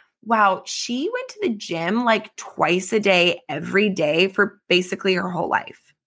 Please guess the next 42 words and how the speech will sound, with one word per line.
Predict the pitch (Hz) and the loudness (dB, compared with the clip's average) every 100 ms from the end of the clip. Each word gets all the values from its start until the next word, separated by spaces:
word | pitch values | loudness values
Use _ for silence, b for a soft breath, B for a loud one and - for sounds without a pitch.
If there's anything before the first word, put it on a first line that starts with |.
| _ | _
Those | 202 220 233 | 2 2 2
are | 247 | 0
things | 247 214 214 214 - | 2 0 0 -4 -4
that | 202 - | -2 0
you're | 190 | -2
doing. | 180 165 180 202 220 233 B B B | 0 0 2 2 0 -4 B B B
They're | 196 190 | 0 4
not | 185 175 185 | 4 4 2
who | - 196 | -4 -2
you | 180 180 | 2 2
are. | - 170 170 196 269 302 _ _ - | 2 2 4 2 2 -4 _ _ 0
And | 202 | 2
I | 202 208 | 2 0
think | 214 226 220 | 0 0 0
that | 208 - | -4 2
there's | 196 185 | 2 2
more | 170 175 180 180 | 0 2 2 0
to | - 180 | -2 -6
you | 165 165 | 0 0
than | 160 160 | 0 -2
those | 165 156 170 | -2 -4 -6
things. | - 151 - - - - _ _ _ _ _ | -10 -10 -10 -14 -14 -16 _ _ _ _ _
If | - | -2
that's | 226 247 247 | 0 0 0
you, | 233 202 170 - | 2 4 2 0
it's | 233 233 | -4 -2
okay. | 262 214 240 226 101 - _ _ _ | -2 -2 -2 -2 -6 -12 _ _ _
I | 202 | 2
hope | 226 240 | 2 4
you're | 233 | 2
proud | 226 214 220 | 2 4 4
of | 214 | 4
the | 196 | 2
hard | 185 185 190 | 2 2 2
work | 190 180 | 2 0
and | 185 | -2
the | 170 | -2
effort | 190 190 202 | -4 -4 -4
that | 151 | -4
you | 185 | -6
put | 180 147 | -6 -6
in. | - - | -6 -12